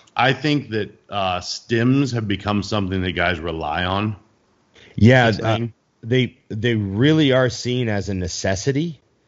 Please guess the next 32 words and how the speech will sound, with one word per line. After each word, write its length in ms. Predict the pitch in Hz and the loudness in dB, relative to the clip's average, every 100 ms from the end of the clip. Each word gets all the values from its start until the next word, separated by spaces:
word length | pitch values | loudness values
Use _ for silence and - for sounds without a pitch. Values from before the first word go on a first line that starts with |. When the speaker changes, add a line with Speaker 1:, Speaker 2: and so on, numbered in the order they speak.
| _ | _
Speaker 1:
Mm-hmm. 400 | 95 92 95 95 | -6 -2 -2 -2
Speaker 2:
Um, 460 | 104 101 95 90 - _ _ _ - | 0 0 0 -2 -6 _ _ _ -4
and 160 | 104 | 0
I, 240 | 101 92 87 _ | 0 -2 -4 _
I 140 | 92 | -6
think 320 | 90 110 110 - | -2 -2 -2 0
they 160 | 104 | 0
should 260 | 90 98 76 | 0 -6 -2
be 500 | 95 90 85 80 - _ _ _ _ _ _ _ | 0 0 0 -2 -8 _ _ _ _ _ _ _
just 280 | - 95 - | 0 0 0
a 60 | 90 | 2
little 260 | 95 95 | 4 4
bit 240 | 80 92 87 | 4 2 4
of 280 | 80 73 - | 0 -6 -4
icing 440 | 95 87 - 87 | -2 -2 0 0
on 120 | 85 | 0
the 80 | 78 | -2
cake 420 | - 90 82 - - | -2 -2 -2 -4 -4
pre-workout. 640 | 85 78 73 78 69 - _ | -2 -2 -2 -2 -4 -6 _
It 100 | - | -8
shouldn't 300 | - 95 80 | 0 2 2
Speaker 1:
Yeah. 60 | 90 | 2
Speaker 2:
be 140 | 90 | 2
like, 200 | 82 78 _ _ - | 2 0 _ _ -4
like, 240 | 90 - | -2 0
yeah, 360 | 92 85 80 78 - | 2 2 2 -4 -4
like, 140 | 92 | 0
this 200 | 113 - | 0 2
religious 520 | 98 90 92 92 85 | 2 4 2 0 0
attachment 560 | 87 87 85 - 85 - | -2 -2 -2 -2 -6 -6
to 100 | 80 | -8
them. 220 | 76 73 | -6 -10